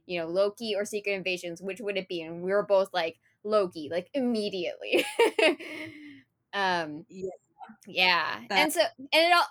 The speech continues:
Speaker 1: to also give, like, I guess, a sense of, like, where my taste is in the M C U, 'cause there are people, I know people who do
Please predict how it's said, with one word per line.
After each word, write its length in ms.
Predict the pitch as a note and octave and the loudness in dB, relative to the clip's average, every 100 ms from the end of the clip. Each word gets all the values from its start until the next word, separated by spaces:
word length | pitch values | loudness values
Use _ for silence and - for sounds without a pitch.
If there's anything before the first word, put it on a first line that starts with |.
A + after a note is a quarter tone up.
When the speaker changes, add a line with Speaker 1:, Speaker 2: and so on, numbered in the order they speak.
| - | 4
Speaker 1:
to 100 | E4+ | 6
also 300 | F4+ G#4+ C#4+ | 6 4 2
give, 240 | D4+ B3+ | 2 4
like, 300 | A#3+ A3+ G#3 | 4 4 4
I 100 | A3 | -2
guess, 280 | G#3+ G3+ G#3 | 2 2 0
a 80 | A3 | -6
sense 320 | - G3 G3+ | -2 -2 -2
of, 140 | G3+ F#3 | -4 -2
like, 240 | F3+ F3 | -2 0
where 340 | G3 G3+ G3 F3+ | 2 2 2 0
my 260 | G3+ G3 G3+ | 2 4 4
taste 400 | - A3 A3+ A3 | 0 -6 -6 -4
is 260 | G#3+ G#3 | -4 -4
in 140 | - G#3 | -6 -4
the 140 | G3 | -4
M 80 | G3+ | -4
C 120 | A#3 | -8
U, 60 | A#3 | -8
'cause 140 | C#4 | 0
there 160 | D4 F4+ | 4 6
are 120 | E4+ | 4
people, 320 | D#4+ D4+ C#4 | 2 0 2
I 140 | A3 | 4
know 140 | A#3 B3+ | 2 -2
people 280 | C4 A3 B3 | -4 -8 -8
who 120 | G3+ | -8
do 520 | G3 G#3 G#3 G3 F#3+ | -6 -6 -4 -6 -8